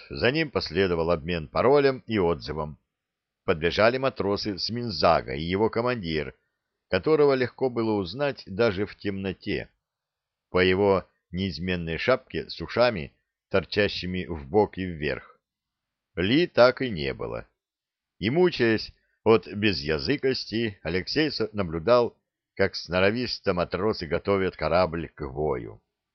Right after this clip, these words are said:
Три огневые точки — это немало, но демаскировать корабль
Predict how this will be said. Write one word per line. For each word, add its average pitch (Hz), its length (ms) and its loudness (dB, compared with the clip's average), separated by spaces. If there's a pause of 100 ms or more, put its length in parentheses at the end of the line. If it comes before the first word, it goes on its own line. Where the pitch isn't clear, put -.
(1160)
Три 135 240 6
огневые 117 560 2
точки — 110 720 0
это 95 400 0
немало, 87 560 -2 (800)
но 87 160 0
демаскировать 98 800 0
корабль 82 640 -2